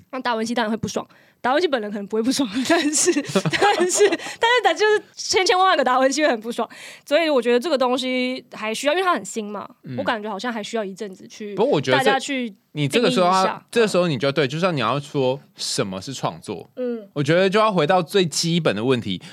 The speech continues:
Speaker 2: 到底怎样才算创作？
Speaker 1: 可是因为就像很多，很多绘师他其实也很痛恨描图这件事情，就是你比如说你今天想要画一个飞机好了，可是有些人他可能结构不好啊或者什么的，那他可能就上网找一些飞机的 reference 的图片，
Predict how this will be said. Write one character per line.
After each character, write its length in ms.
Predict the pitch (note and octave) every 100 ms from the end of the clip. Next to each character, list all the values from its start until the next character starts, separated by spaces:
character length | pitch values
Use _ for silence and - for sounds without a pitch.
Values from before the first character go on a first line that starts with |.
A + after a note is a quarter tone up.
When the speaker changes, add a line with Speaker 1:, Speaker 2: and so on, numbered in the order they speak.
| -
Speaker 2:
到 160 | C4 G3
底 160 | C3 A2+
怎 160 | F#2+
样 160 | G#2+ B2+
才 140 | A2
算 180 | F#2+ A2+
创 240 | C3+ G2
作？ 140 | F2+ F#2 -
Speaker 1:
可 100 | -
是 80 | C4
因 60 | G4+
为 160 | A4+
就 160 | A4 A4
像 260 | G4+ G4+ E4+
很 300 | C4 C4+ G#3+
多， 340 | D#4 D#4+ E4 D4+ -
很 260 | B3+ A#3+
多 160 | A#3+ F#4+
绘 220 | A#4 F4
师 140 | D#4+
他 120 | E4 E4
其 200 | - A3+
实 160 | A#3+
也 120 | A3+
很 220 | A3 A3+ A3 _ _ _ - -
痛 240 | - D4+ C4+
恨 100 | C4+
描 360 | A#3 G#3+ A3
图 200 | C4 A3
这 60 | A3+
件 160 | A3+
事 140 | A3+ A3+
情， 180 | - - _ - - -
就 100 | F#4
是 60 |
你 100 | F#4
比 120 | C#4
如 60 | B3
说 140 | D4
你 60 | B3
今 100 | A3+
天 80 | B3+
想 160 | A#3+
要 60 | A3
画 180 | C4 A3
一 40 |
个 60 | G#3
飞 280 | A#3+ G#3+ G3+
机 240 | - G3
好 160 | F3 -
了， 120 | - _ _ _ _ _
可 120 | - B3+
是 200 | D#4+ C#4 - -
有 100 | B3+
些 100 | B3
人 100 | D#4+
他 120 | D#4+
可 100 | C#4+
能 100 | G#3+
结 200 | A3 A3+
构 160 | A#3 B3+
不 100 | A#3+
好 120 | A#3
啊 140 | - A3
或 120 | A3
者 40 |
什 100 | A3
么 80 | -
的， 140 | - - - -
那 280 | D4+ C4 A3 _ _ _ _ _ -
他 200 | C#4+ C4
可 80 | B3+
能 100 | A#3
就 80 |
上 180 | B3 C#4
网 160 | A#3+ A3
找 180 | G3+ G#3
一 40 |
些 120 | A#3
飞 180 | A3+ A3
机 120 | G#3+
的 80 | A3
reference 360 | G3+ G3+ G#3 F3+
的 100 | G#3
图 200 | - F#3+
片， 200 | A3